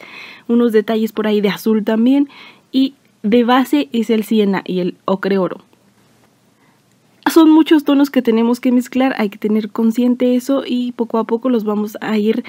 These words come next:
rellenando como un rompecabezas. Vean, el ocre oro primero, tierra siena, después unos toques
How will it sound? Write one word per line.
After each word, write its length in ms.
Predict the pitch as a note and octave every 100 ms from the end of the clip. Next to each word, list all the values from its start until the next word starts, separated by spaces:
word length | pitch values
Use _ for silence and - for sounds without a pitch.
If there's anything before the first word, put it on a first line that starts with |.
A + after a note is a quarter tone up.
| - -
rellenando 600 | B3 A#3+ C4 C#4 C#4 B3+
como 200 | A#3+ A#3
un 120 | A#3+
rompecabezas. 720 | A#3 A3+ A3 A3+ A3 A3+ A3
Vean, 200 | G#3+ G3+
el 160 | G3 G3
ocre 280 | G3 G#3
oro 180 | G#3+ A3
primero, 440 | G#3+ A3 A3+ A#3 A3+
tierra 280 | A3 G3
siena, 320 | G3+ A3+ A#3 A#3
después 260 | A3 G#3
unos 240 | G3 G3 G3+
toques 380 | G3+ G#3 G3+